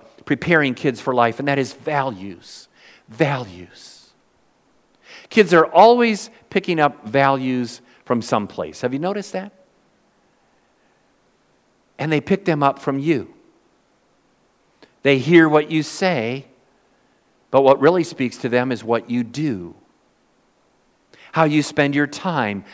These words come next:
your money, your recreation. Values about work and about time and church and about relationships,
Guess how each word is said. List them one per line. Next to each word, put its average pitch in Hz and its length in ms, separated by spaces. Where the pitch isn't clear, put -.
your 135 160
money, 135 560
your 123 160
recreation. 131 880
Values 143 520
about 147 320
work 151 340
and 131 80
about 131 260
time 147 400
and 117 120
church 151 400
and 131 80
about 131 220
relationships, 135 760